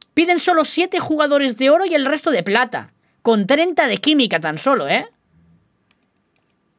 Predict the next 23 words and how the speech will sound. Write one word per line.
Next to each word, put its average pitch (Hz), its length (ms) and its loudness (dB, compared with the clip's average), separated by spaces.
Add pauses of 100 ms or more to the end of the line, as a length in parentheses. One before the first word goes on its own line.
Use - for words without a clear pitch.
(160)
Vamos 220 220 -4
a 123 60 -4
hacerlo 123 240 -4
también, 175 320 0
¿no, 247 120 2
chicos? 220 240 0
Ya 139 60 -6
hemos 139 160 -2
venido 151 300 0
a 143 240 2
jugar, 156 300 2
pues 214 100 2
vamos 165 160 -2
a - 20 -6
hacer 151 140 -2
también 139 180 -4
este. 214 240 0
Las 160 140 0
mejoras 214 340 2
ya 220 100 2
las 233 140 2
hemos 233 240 -2
hecho 277 340 0